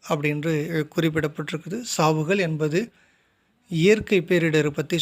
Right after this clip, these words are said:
சொல்லப்பட்டிருக்குது. அதாவது மகாபூமி எதிர்ச்சிகள், கிளைமேட் சேஞ்சினுடைய ஆரம்ப நிலையை பற்றியும் அங்க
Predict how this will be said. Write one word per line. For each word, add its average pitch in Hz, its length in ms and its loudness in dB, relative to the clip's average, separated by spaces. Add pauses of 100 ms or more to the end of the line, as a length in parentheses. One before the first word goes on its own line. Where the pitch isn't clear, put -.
சொல்லப்பட்டிருக்குது. 160 680 -6
அதாவது 151 480 0
மகாபூமி 151 720 0
எதிர்ச்சிகள், 151 540 -4 (1300)
கிளைமேட் 180 540 0
சேஞ்சினுடைய 156 880 -2 (260)
ஆரம்ப 190 480 2
நிலையை 156 340 -4
பற்றியும் 175 520 -4 (100)
அங்க 165 240 -4